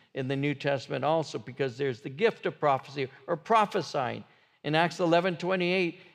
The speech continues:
it says, "One of them named Agabus stood up and showed by the Spirit that there was going to be a great famine throughout all the world, which also happened in the days of Claudius Caesar." And so he speaks of those things that are coming.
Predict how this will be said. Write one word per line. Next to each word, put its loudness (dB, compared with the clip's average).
it -4
says, 2
"One 2
of 0
them 2
named 2
Agabus 2
stood 2
up 2
and 0
showed 2
by 4
the 0
Spirit 4
that 4
there 2
was 2
going 2
to -2
be 4
a 2
great 2
famine 2
throughout 4
all 6
the 4
world, 2
which -2
also 2
happened 2
in 0
the -2
days 0
of -8
Claudius 0
Caesar." -4
And -2
so 2
he 4
speaks -4
of -6
those 2
things 0
that 0
are 0
coming. -4